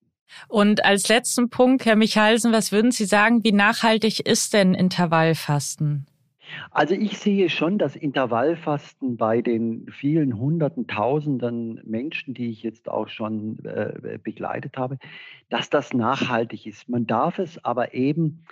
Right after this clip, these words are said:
Speaker 2: nicht zu streng machen, ne? Wenn man also mit sechzehn zu acht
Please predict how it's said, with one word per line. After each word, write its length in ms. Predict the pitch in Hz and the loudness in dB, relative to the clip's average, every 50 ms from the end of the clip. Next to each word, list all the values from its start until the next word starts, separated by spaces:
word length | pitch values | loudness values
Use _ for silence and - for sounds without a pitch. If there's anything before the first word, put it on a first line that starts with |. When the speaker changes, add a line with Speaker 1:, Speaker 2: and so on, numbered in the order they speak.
| - _ _ | -20 _ _
Speaker 2:
nicht 380 | 123 131 170 160 - - - _ | -2 0 2 2 0 -2 -4 _
zu 160 | - 156 147 | -18 -16 -12
streng 560 | - - - - - - 110 117 135 143 135 | -12 -12 -12 -12 -10 -10 -8 -8 -8 -8 -8
machen, 400 | 107 85 80 - - - 95 92 | -8 -10 -10 -12 -14 -18 -16 -10
ne? 140 | 110 131 151 | -8 -4 0
Wenn 140 | 156 147 135 | 0 0 2
man 100 | 127 120 | 2 0
also 220 | 113 117 113 120 | 0 0 0 0
mit 180 | 113 113 110 - | -2 -4 -6 -4
sechzehn 600 | - 139 139 - - - - - - 139 135 123 | -2 -2 0 0 0 -2 -4 -6 -6 -6 -6 -6
zu 200 | - 127 117 - | -8 -8 -6 -4
acht 500 | 113 123 139 - - - - - - | -2 -2 -2 -2 -4 -8 -12 -16 -20